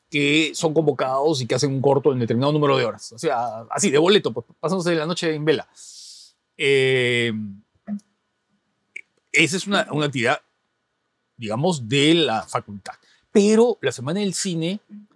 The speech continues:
por supuesto que es una semana que está dedicada a los alumnos de la universidad, pero también a alumnos de otras universidades, al público en general, de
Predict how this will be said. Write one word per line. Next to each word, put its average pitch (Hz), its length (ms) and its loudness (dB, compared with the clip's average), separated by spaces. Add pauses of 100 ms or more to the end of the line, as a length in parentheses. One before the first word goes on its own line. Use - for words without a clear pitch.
(440)
por - 160 -8
supuesto 147 580 0
que 120 180 -4
es 117 60 -6
una 123 120 -8
semana 123 420 -4
que 113 60 -2
está - 180 -4
dedicada 123 480 0
a 117 40 0
los 104 180 -2
alumnos 120 360 0
de 120 60 2
la 107 60 2
universidad, 127 580 -2 (180)
pero 131 160 -2
también 131 520 2
a - 40 -8
alumnos 143 300 0
de 139 80 2
otras 135 180 -2
universidades, 139 880 -4
al 117 140 -2
público 151 480 2
en 120 80 -2
general, 170 800 -2
de 123 160 -4